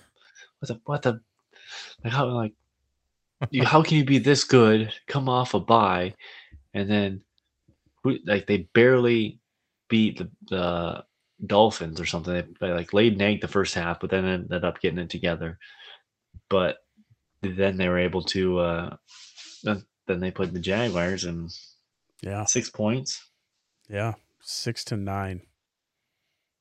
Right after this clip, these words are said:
Speaker 1: But that's
Speaker 2: Ouch.
Speaker 1: one thing, like, the Chiefs, the, the Chiefs scored thirteen points, and it's like, all right, if you score thirteen points, no matter who you're playing against, you're probably gonna lose.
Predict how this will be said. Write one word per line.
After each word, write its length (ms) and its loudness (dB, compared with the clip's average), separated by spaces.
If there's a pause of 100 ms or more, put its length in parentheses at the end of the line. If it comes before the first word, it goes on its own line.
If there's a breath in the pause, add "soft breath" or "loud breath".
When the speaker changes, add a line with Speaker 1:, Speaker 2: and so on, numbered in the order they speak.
(240)
Speaker 1:
But 200 0
that's 160 8
Speaker 2:
Ouch. 60 -2
Speaker 1:
one 100 2
thing, 160 4
like, 220 2
the 80 2
Chiefs, 400 2
the, 240 2
the 80 -2
Chiefs 240 0
scored 300 0
thirteen 380 -2
points, 400 -2
and 120 -6
it's 80 -10
like, 140 -8
all 60 2
right, 120 2
if 100 -10
you 60 -2
score 200 0
thirteen 380 -2
points, 520 -8 (280)
no 60 -6
matter 300 -4
who 80 6
you're 120 8
playing 300 -4
against, 360 -8 (1040 soft breath)
you're 160 -12
probably 580 4
gonna 220 -4
lose. 440 -6